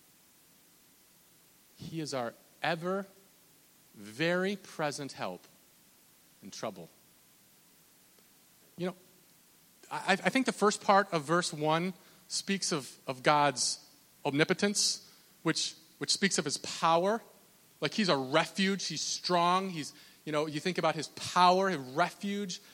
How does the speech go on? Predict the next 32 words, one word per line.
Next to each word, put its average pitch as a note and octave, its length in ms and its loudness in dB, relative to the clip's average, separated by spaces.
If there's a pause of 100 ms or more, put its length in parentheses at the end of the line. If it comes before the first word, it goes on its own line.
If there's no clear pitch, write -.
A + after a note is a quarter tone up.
(140)
like, D3 160 -4
no, D#3+ 220 -4
like, D#3 340 -2
like, D3 140 -4 (140)
I D3 60 -10
don't D3+ 180 -10
know, F3+ 120 0
like D3+ 120 2
that, F#3 160 -2 (320)
like, D#3 100 -8
there's F3 140 -2
something A#3 300 0
exciting F#3 440 2
about D#3 240 2
knowing D#3+ 320 4
that C3+ 140 -2
even E3 300 -2 (280)
when D3+ 140 -2
the D#3 160 -2
earth F#3 260 6
is D#3 140 0
giving D#3 400 -2
way, D3+ 320 6
if B2 120 -2
I D3 100 0
have D3+ 180 -2
my C#3 140 -4
hope F3 280 -2
and C3 80 -4
trust - 340 -2
in C#3 100 -10
Jesus, C#3+ 640 -2